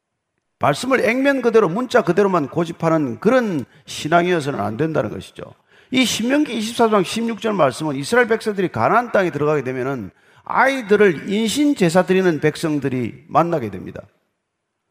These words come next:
그럼 부모가 부모의 욕심, 부모의 기도를 이루기 위해서 아이들을 제물로 드리는 그런 백성들처럼 아이를 죽여야 하느냐?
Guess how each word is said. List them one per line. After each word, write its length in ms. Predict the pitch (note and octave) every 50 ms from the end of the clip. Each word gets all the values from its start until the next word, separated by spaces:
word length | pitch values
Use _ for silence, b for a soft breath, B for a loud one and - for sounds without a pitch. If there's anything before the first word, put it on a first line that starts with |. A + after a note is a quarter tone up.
| _ _ _
그럼 220 | - B3 B3 A3
부모가 400 | E3+ G3+ C4+ C#4 C#4+ A#3+ A#3 F3
부모의 360 | D3 G#3+ C4+ C#4+ C#4 B3+ A3+
욕심, 380 | G#3+ G3+ F3+ - - G3+ F#3 D#3
부모의 420 | - G3+ B3 B3+ C#4+ C4 A#3 -
기도를 360 | - - C4 B3 C4 A#3 G3+ F3
이루기 220 | F3 F3+ F#3 E3
위해서 220 | E3 D3+ A#2 C#3
아이들을 440 | - - A3+ B3+ B3 G#3 G#3+ G3+ E3+
제물로 440 | - - - D3 E3 G3 G#3 G#3 F3+
드리는 340 | E3+ F#3+ F3+ F3+ F3 C#3+ G#2+ b b b b b b b
그런 420 | - C#4 D#4 D4 C4 A3+ G3+ E3+
백성들처럼 800 | D3+ F3+ F3+ - - G3+ G3+ F#3 F#3+ E3 D3+ - E3+ D#3+ D#3 C#3
아이를 360 | - - E3+ G3 F3+ F3 C#3 -
죽여야 360 | - F#3 F#3+ F#3+ F3 D#3 C#3+
하느냐? 720 | C3+ C3+ C3 C3 D#3+ F3+ D3+ G#2+ D#2+ C#2+ A#1 - -